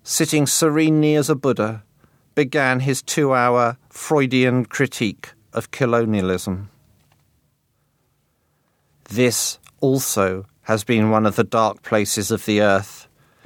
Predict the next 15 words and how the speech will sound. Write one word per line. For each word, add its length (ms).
he 160
said 280
didactically, 920
ensuring 600
we 100
should 240
not 160
miss 280
the 120
parallels 640
between 380
the 100
Romans 460
in 140
Britain 520